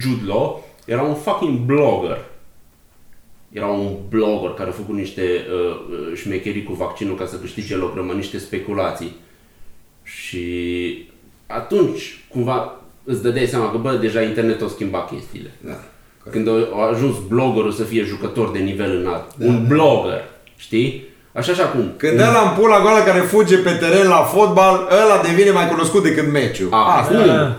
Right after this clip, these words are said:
Speaker 1: când la Hollywood se lansează un film, toți ăia trebuie să meargă într-un, uh, publicity tour.
Speaker 3: Tour.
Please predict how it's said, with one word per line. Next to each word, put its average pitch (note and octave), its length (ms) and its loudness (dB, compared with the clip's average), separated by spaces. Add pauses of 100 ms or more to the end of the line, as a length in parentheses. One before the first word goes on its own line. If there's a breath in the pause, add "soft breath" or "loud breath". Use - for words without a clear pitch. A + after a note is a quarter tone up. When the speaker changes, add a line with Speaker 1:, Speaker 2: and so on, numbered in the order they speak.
(120)
Speaker 1:
când B2 220 0
la A2+ 80 0
Hollywood B2 460 0
se G#2 140 -4
lansează G2 460 -2
un G2 140 -2 (120)
film, G2+ 380 -4 (400 loud breath)
toți F3 240 -2
ăia D#3+ 100 0
trebuie D#3+ 260 -4
să D3+ 120 -4
meargă D3 200 0
într-un, C3+ 440 -4
uh, B2 500 -2 (120)
publicity C3 580 -2
tour. F2+ 280 -8
Speaker 3:
Tour. C3+ 260 -2